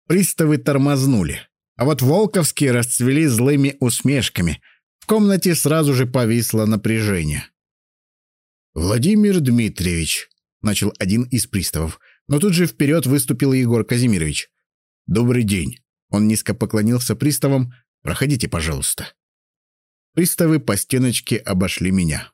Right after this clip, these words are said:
Зато волковские остановились как раз напротив, явно нарываясь на драку. Нож их не напугал. Они на него вообще внимания не обращали. Видимо, привыкли решать вопросы через магию. Ну или за счёт страха перед Волковыми.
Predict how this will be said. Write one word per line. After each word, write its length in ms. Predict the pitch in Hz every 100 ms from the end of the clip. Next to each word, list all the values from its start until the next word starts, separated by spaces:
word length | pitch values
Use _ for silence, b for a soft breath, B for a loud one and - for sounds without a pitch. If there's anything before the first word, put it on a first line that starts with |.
| _
Зато 360 | 92 131 160 143
волковские 840 | 123 175 180 175 120 - 127 110 B B
остановились 720 | 110 101 - 120 131 156 147
как 160 | - 110
раз 220 | 135 127
напротив, 600 | 113 107 175 139 78 76
явно 400 | 98 165 175 180
нарываясь 680 | 170 143 123 120 127 123 -
на 140 | 117
драку. 420 | 107 90 76 82 76 _ _ _ _
Нож 220 | 117 -
их 120 | 104
не 120 | 104
напугал. 680 | 104 104 120 107 98 73 - _ _
Они 220 | 113 147
на 80 | 165
него 280 | 143 139 156
вообще 480 | 123 127 - - 196
внимания 480 | 101 98 92 90 90
не 120 | 98
обращали. 520 | 95 107 - 92 92 B B B
Видимо, 360 | 160 170 165 147
привыкли 540 | 143 165 175 143 104
решать 460 | 101 107 - 147 117
вопросы 420 | 104 131 131 104
через 300 | - 110 110
магию. 560 | 117 90 71 78 78 _ _ _ _ _
Ну 140 | 196
или 120 | 190
за 180 | 147 139
счёт 300 | 135 170 165
страха 440 | - - 135 143 131
перед 320 | 123 120 110
Волковыми. 840 | 113 135 92 - 76 80 73 -